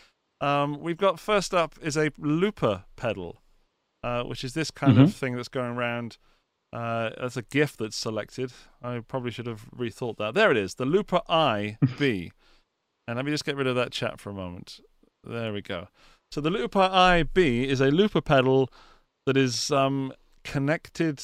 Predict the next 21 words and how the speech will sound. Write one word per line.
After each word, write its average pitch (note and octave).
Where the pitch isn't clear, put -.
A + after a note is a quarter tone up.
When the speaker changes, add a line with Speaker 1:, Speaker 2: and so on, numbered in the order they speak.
Speaker 1:
or A#2+
can F3+
be C#3+
connected, B2+
to -
your C3
phone A2
and G#2+
using A#2
an A#2+
app B2
and A2
all A2
that A#2+
kind F#2
of F2+
stuff. -
Speaker 2:
Mm-hmm. C3
Speaker 1:
Um, D3
so -
you, D#3+